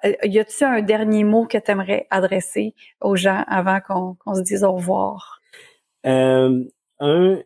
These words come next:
Speaker 2: je ne vous connais pas. Je sais pas qui écoute ou qui est pas à l'écoute. Mais pour moi, créer des relations, c'est ce que j'aime le plus. Donc, si des gens peuvent entrer en contact avec moi, m'écrire, me dire, « Oui, j'ai écouté tes capsules, euh,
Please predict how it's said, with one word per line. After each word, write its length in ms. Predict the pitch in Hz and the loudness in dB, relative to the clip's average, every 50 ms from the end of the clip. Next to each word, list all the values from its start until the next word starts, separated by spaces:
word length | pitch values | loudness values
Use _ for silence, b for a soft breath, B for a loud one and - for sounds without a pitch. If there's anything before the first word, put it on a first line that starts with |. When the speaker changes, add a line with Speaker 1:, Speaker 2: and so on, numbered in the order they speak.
| _ _ _ _ _ _ _ _ 139 | _ _ _ _ _ _ _ _ -10
Speaker 2:
je 420 | 123 110 135 143 147 143 143 135 | -4 0 2 2 2 2 0 -2
ne 220 | 139 147 143 139 | -2 0 2 2
vous 220 | 135 123 131 147 135 | 2 2 0 -2 -4
connais 340 | - - 170 156 147 131 120 | -2 -2 0 2 2 0 0
pas. 300 | - 110 110 123 - _ _ | -2 -4 -6 -6 -8 _ _
Je 180 | 135 107 117 | -8 -6 -6
sais 200 | 110 - - 127 | -4 -2 -2 -2
pas 240 | - - 175 165 - - | 0 2 0 0 0 -4
qui 260 | - - 170 165 160 | -8 -6 -2 0 0
écoute 340 | 147 131 - - 151 143 - _ - - | 0 -2 0 -2 -2 -2 -2 _ -12 -8
ou 120 | 135 120 117 | -8 -8 -8
qui 320 | - _ 143 139 139 131 | -6 _ 0 2 2 2
est 80 | 123 120 | 2 2
pas 160 | - 139 135 | 0 0 0
à 40 | 123 | 0
l'écoute. 400 | 120 110 - - 135 143 143 - _ _ _ _ _ _ _ _ _ _ _ _ | 0 -2 -2 -4 -4 -4 -4 -8 _ _ _ _ _ _ _ _ _ _ _ _
Mais 140 | 127 127 127 | 0 0 0
pour 240 | 127 - - 135 127 | 0 0 0 0 2
moi, 520 | 127 131 131 139 147 156 160 175 175 170 - - _ - 127 | 2 2 2 2 4 2 2 2 0 -2 -4 -8 _ -20 _
créer 200 | - 127 123 127 | -6 -2 0 2
des 100 | 127 131 | 2 2
relations, 460 | 127 123 123 120 117 117 - 160 160 | 2 2 2 0 -2 -2 -4 -4 -4
c'est 180 | 143 - - 117 | -4 -6 -8 -10
ce 100 | - - | -10 -8
que 280 | - - 123 120 120 117 | -4 -2 -2 0 0 -2
j'aime 280 | 107 120 120 120 117 | -2 -2 -2 -2 -2
le 100 | 110 101 | -4 -6
plus. 380 | - - 104 104 - - - _ _ _ _ _ _ _ _ _ _ | -6 -8 -12 -12 -12 -18 -20 _ _ _ _ _ _ _ _ _ _
Donc, 160 | - 113 101 - | -10 -10 -8 -8
si 220 | - - - 190 | -8 -4 -2 -2
des 180 | 156 151 139 127 | 0 2 2 4
gens 240 | 131 147 160 147 113 - | 4 2 2 0 -2 -2
peuvent 260 | - 160 165 156 123 | 0 0 0 0 0
entrer 260 | 120 117 117 - 131 | -2 -4 -4 -4 -2
en 100 | 127 127 | -2 -2
contact 400 | 110 120 123 113 - 135 131 131 | 0 -2 -4 -2 -2 -2 -2 -2
avec 220 | 123 110 107 - - | -2 -4 -4 -6 -6
moi, 180 | 113 113 113 | -6 -6 -4
m'écrire, 680 | 113 113 120 131 127 - - 131 139 143 135 123 107 95 101 | -2 0 0 0 0 0 -2 0 0 2 0 -2 -2 -4 -8
me 140 | 117 113 113 | -8 -8 -8
dire, « 240 | 107 113 127 131 127 | -2 0 0 0 2
Oui, 240 | 123 147 151 147 127 | 0 0 0 -2 -2
j'ai 200 | 117 117 120 120 | -2 -2 -2 -2
écouté 340 | 117 - _ _ _ 139 127 | -2 -6 _ _ _ -6 -2
tes 140 | 131 127 117 | -2 0 0
capsules, 400 | 120 113 - - 139 135 127 120 | -2 -4 -4 -4 -2 0 2 2
euh, 120 | 113 110 | 0 0